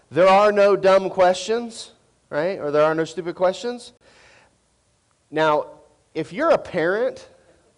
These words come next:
you know that's not true, right? Okay, you know, let's just be honest and, and say that, right? Uh, because, uh, I, I'll just share a few of 'em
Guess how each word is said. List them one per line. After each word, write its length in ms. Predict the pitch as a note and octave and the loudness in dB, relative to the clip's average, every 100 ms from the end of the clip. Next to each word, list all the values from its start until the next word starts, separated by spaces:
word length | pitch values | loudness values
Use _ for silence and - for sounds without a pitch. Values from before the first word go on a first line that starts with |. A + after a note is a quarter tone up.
| _ _ _ | _ _ _
you 220 | E3+ C4 | -8 -4
know 260 | A3 G#3+ G3+ | 0 2 4
that's 300 | D#3+ C#3 D#3 | 2 0 -4
not 300 | D3 C3 - | -6 -6 -10
true, 400 | F3 C#3 F#2 E2 _ _ - - - - - | -6 -6 -6 -12 _ _ -20 -20 -20 -20 -10
right? 360 | D3 E3 F3 - - - - _ _ _ | -4 -2 -4 -8 -20 -20 -20 _ _ _
Okay, 280 | - C#3 C3+ C3+ | -4 -2 -2 -6
you 80 | C#3+ | -8
know, 80 | |
let's 140 | D#3+ E3 | -8 -8
just 180 | G3+ - | -12 -6
be 100 | D3+ | -2
honest 680 | D3+ D3+ D#3 D3 - - - - | 0 0 -4 -8 -14 -20 -20 -14
and, 400 | B2+ A#2+ A#2 - | -10 -10 -12 -14
and 180 | B2+ A#2+ | -14 -10
say 240 | D#3 D3 | -4 -2
that, 200 | C#3 C#3 C3 | -2 -2 -2
right? 320 | C#3+ E3 - - - - - - - | -2 -2 -8 -18 -20 -20 -20 -18 -2
Uh, 460 | C#3+ C#3+ C3+ B2 - - _ - | 2 4 2 0 -4 -16 _ -8
because, 520 | D#3+ F3 E3 D3+ D#3 | -2 4 4 4 4
uh, 200 | D3+ D3 | 4 4
I, 220 | E3 E3+ | 2 2
I'll 220 | D3 G#3 | 4 2
just 180 | F#3 D#3 | 2 -4
share 240 | F3 E3 | 2 4
a 60 | D3+ | 4
few 260 | D#3+ G3 G3 | 0 0 2
of 160 | C#3 | 2
'em 300 | C#3 C#3 C3+ | -2 -8 -12